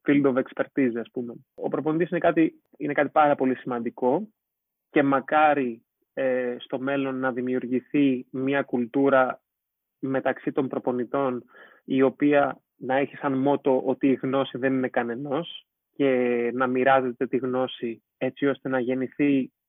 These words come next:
μια ιδέα η οποία θα ομαδοποιεί κατά μία έννοια τις καλές πρακτικές, γιατί καλώς ή κακώς ένας προπονητής,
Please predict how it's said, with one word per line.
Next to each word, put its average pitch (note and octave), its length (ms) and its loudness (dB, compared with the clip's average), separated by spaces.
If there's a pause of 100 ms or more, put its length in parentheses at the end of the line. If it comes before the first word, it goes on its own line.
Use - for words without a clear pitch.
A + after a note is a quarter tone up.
(160)
μια C3+ 540 0
ιδέα B2+ 720 2
η C3+ 180 -2
οποία C3+ 420 2
θα C#3+ 140 -2
ομαδοποιεί C3 800 0 (640)
κατά B2+ 260 -2
μία B2+ 220 0
έννοια B2+ 480 -2
τις B2+ 120 -8
καλές B2 340 0
πρακτικές, - 760 -4 (380)
γιατί C#3 260 0
καλώς C#3+ 340 0
ή - 40 -16
κακώς D3+ 500 -2
ένας D3 320 -4
προπονητής, C3 800 -2